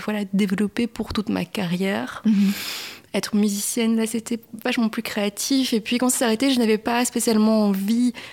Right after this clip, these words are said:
Speaker 1: euh, de retourner dans l'enseignement. Et je me suis dit, oui, en fait, tentons, euh, vraiment un projet, euh, d'entrepreneuse, d'entrepreneur, je sais pas ce qu'on doit dire. <laughs>
Speaker 2: Ah, moi, je crois que tu peux dire les deux.
Speaker 1: Oui, je, oui, c'est vrai.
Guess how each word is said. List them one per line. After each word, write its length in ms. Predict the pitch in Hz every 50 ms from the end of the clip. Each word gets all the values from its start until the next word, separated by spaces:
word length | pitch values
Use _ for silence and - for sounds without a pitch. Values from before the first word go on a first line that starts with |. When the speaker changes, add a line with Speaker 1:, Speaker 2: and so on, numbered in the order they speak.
| - - -
Speaker 1:
euh, 240 | 190 180 180 190
de 120 | 175 185 185
retourner 480 | 196 202 196 - - 214 202 202 202
dans 140 | 185 190 185
l'enseignement. 760 | 185 180 185 - - 185 185 185 185 185 196 208 226 254 269 - - - - - _ _ _ _ _ _ _ - - - -
Et 80 | 208
je 60 | 190
me 80 | 196 185
suis 200 | 180 - - 202
dit, 180 | 190 214 233 240
oui, 180 | 214 240 247
en 60 | 202
fait, 340 | 180 - 226 233 226 - - - - - _ _ - - -
tentons, 560 | - - 190 175 - - 214 220 233 233 220
euh, 80 | 190 175
vraiment 600 | 170 175 175 180 180 185 196 208 220 220 202 185
un 60 | 170
projet, 500 | 160 - - - 196 190 180 180 190 202 - - - - - - -
euh, 100 | 185 175
d'entrepreneuse, 1120 | - 175 175 175 165 - - 175 - - - 185 175 170 170 185 220 277 320 330 339 - - -
d'entrepreneur, 580 | 208 175 - - - - 180 175 165 165 180 196
je 80 | -
sais 140 | - - 170
pas 120 | - 180
ce 60 | 185 -
qu'on 140 | - 294
doit 120 | 262 214 170
dire. 300 | 175 - 202 214 262 339 370 - - - -
<laughs> 80 | 285 - - - - 208 - -
Speaker 2:
Ah, 60 | -
moi, 200 | 190 202 185 165 180
je 60 | -
crois 120 | - 233
que 160 | 233 - 240
tu 160 | 214 214 - -
peux 120 | - 196
dire 180 | 185 190 202 214
les 100 | 226 214
deux. 120 | 180 147
Speaker 1:
Oui, 100 | 165 151
je, 60 | 160 - - - -
oui, 80 | 170 165
c'est 160 | - - 214
vrai. 220 | 180 165 160 -